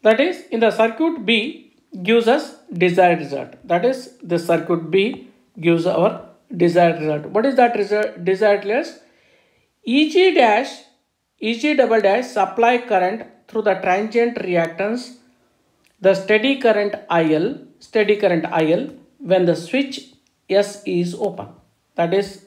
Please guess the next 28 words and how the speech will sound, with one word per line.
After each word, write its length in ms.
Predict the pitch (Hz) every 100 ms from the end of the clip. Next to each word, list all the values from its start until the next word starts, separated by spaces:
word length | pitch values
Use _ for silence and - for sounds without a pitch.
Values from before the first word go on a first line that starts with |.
| _ -
I 80 |
explained, 580 | 202 202 - 160 - - _ _ _
when 140 | 190 180
the 100 | 170
switch 440 | - 311 - -
S 260 | 208 226 -
is 220 | 226 190
open, 480 | 175 160 170 190 - - _ -
it 120 | 180
is 140 | 175 175
supplying 460 | 175 180 175 170
a 60 | 160
current 280 | 160 156 190
of 160 | 247 - -
I 140 | 143 107
L. 80 | - _ _ _ _ _ _ _ _ _ _ _ _ _ _ _ _ _ _ _
And 400 | 269 247 226 311 - _ _ _ _ _ - 233 - - _ _ _ _ _ _ _ _ _ - -
supplies 500 | 285 294 339 359 359
the 100 | 339 -
current 300 | 240 240 269
to 60 | 254 233
the 60 | -
short 240 | 226 262 -
circuit, 340 | 277 - 285 311 - _ _ _ _ - -
supply 560 | - 190 - 214 233 381 - _ - _ _ -
the 120 | 190
short 280 | 175 196 220
circuit 500 | 226 - 196 -